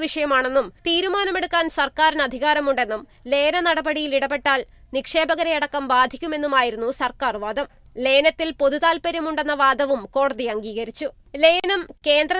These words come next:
നിയമത്തിനും നിക്ഷേപകരുടെ താൽപര്യത്തിനും എതിരാണെന്ന റിസർവ് ബാങ്കിന്റെ വാദവും കോടതി നിരസിച്ചു. റിസർവ് ബാങ്കിന്റെ മുൻകൂർ അനുമതിയോടെയാണ് ലയനമെന്നിരിക്കെ അനുമതി നൽകിയ ശേഷം എതിർപ്പുമായി വന്നതിനെ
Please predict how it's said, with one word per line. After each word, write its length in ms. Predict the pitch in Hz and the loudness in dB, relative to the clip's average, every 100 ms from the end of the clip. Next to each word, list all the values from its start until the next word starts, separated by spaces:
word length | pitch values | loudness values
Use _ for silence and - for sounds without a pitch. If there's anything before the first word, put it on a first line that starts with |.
| 349 | -2
നിയമത്തിനും 520 | 320 320 330 311 294 269 | -2 -2 -2 -4 -4 -4
നിക്ഷേപകരുടെ 600 | 277 - 320 330 311 311 311 | -4 -2 -2 -2 -2 -2 2
താൽപര്യത്തിനും 580 | 285 254 330 311 311 285 269 | 2 0 -6 -6 -4 -2 -2
എതിരാണെന്ന 440 | 269 302 302 294 262 | 0 -2 -2 -4 -4
റിസർവ് 340 | - 285 311 285 | -4 -6 -2 0
ബാങ്കിന്റെ 340 | 302 302 285 262 | 0 0 -2 2
വാദവും 380 | 262 247 233 285 294 | 2 2 -4 -4 -2
കോടതി 300 | 277 233 233 | -2 -2 -6
നിരസിച്ചു. 420 | 226 - 269 311 - _ _ - | -6 -8 -6 -6 -6 _ _ -4
റിസർവ് 360 | 330 370 359 403 370 | -2 2 0 2 2
ബാങ്കിന്റെ 420 | 381 339 330 349 302 | 2 0 -2 -2 -2
മുൻകൂർ 400 | 302 294 349 349 | -2 -4 -2 0
അനുമതിയോടെയാണ് 800 | 311 294 311 320 294 285 269 247 233 - 254 | 0 0 -2 -2 0 2 2 0 -2 -4 -2
ലയനമെന്നിരിക്കെ 720 | 269 285 320 320 285 262 262 247 - - - 254 | 0 2 0 -2 -4 -4 -4 -4 -8 -12 -2 0
അനുമതി 300 | 285 330 339 | 0 -4 0
നൽകിയ 240 | 320 285 330 | -2 -2 -4
ശേഷം 280 | 320 302 302 - 262 | -2 0 -2 -2 0
എതിർപ്പുമായി 500 | 247 294 349 339 330 285 | 0 0 0 0 0 0
വന്നതിനെ 400 | 277 262 240 | 0 -2 -2